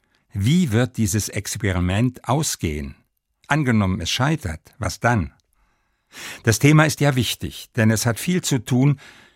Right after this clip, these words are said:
mit dem Leben jedes Einzelnen, wie auch unserer Gesellschaft im Ganzen. Wenn nämlich alles abgelegt wird wie ein veraltetes Gewand, nicht nur das Religiöse im engeren Sinn,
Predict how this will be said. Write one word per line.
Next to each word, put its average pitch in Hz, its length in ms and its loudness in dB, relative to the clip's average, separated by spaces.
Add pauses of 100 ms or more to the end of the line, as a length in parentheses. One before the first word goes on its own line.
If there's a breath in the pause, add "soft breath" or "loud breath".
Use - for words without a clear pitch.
(120)
mit 113 160 0
dem 110 140 6
Leben 127 400 4
jedes 113 340 2
Einzelnen, 120 680 2 (420 loud breath)
wie 104 240 0
auch 104 260 0
unserer 104 360 2
Gesellschaft 95 640 0
im 117 160 0
Ganzen. 98 560 0 (720 loud breath)
Wenn 117 220 6
nämlich 101 640 2
alles 143 400 2
abgelegt 95 800 0
wird 90 460 -4
wie 92 240 -4
ein 101 160 -2
veraltetes 120 720 -2
Gewand, 101 640 0 (440 loud breath)
nicht - 260 0
nur 120 140 4
das 104 240 2
Religiöse 104 720 2
im 90 480 -4
engeren 120 500 4
Sinn, 98 360 2